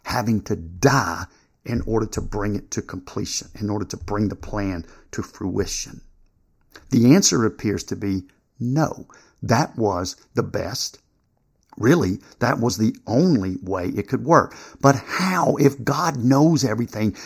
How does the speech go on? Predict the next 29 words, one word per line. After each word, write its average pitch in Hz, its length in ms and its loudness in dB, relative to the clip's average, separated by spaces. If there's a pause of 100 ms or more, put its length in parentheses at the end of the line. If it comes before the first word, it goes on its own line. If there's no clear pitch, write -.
(160)
created 156 580 6
everything, 117 540 -2
can 117 240 0
do 139 340 8
anything, 110 400 -2 (360)
why 170 280 4
did 180 220 4
the 156 60 2
plan 135 320 2
have - 420 -4
to 170 180 6
involve 113 440 4
suffering? - 840 -4 (460)
And 120 240 2
I 117 160 0
say, 123 640 0 (340)
I - 120 -2
don't 104 340 -2
know. 120 380 -4 (520)
I 120 80 -2
know 127 360 4
God 120 420 -4
loves 120 320 2
me 95 120 -2
because 101 360 -4
Christ - 500 -6 (440)
died 117 340 -4
for - 160 -14
me. - 280 -16